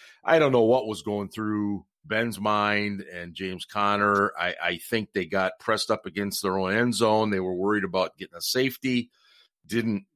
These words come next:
kinda looked at each other and were like, "What do we do?" And, and they didn't do the right thing. Uh, you know, uh, sometimes in those situations, you're, you're coached to just kick the damn thing out of the end zone, take the safety, kick it away, and live to fight another day. I, you know, it is what it is. But,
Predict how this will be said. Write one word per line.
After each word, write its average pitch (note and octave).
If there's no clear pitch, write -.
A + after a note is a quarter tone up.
kinda A#2
looked A#2+
at B2+
each A#2+
other A#2+
and G2
were F#2+
like, F#2+
"What A#2+
do C#3+
we C3+
do?" A#2+
And, F2+
and F2+
they F#2
didn't G2
do F2+
the F2
right F2
thing. E2
Uh, F2
you G2+
know, F2+
uh, -
sometimes E3
in C#3+
those C3+
situations, A#2
you're, A2
you're G2+
coached A2
to F#2
just G2
kick -
the G#2
damn G2+
thing G2+
out G2
of F#2
the F#2
end G2
zone, F#2+
take F#2+
the E2+
safety, F#2+
kick G2
it F#2+
away, F2
and E2+
live F2
to E2
fight F#2
another E2
day. A#2+
I, G2+
you G#2+
know, F#3+
it F#3+
is D#3
what A#2+
it G2+
is. A#2
But, G#2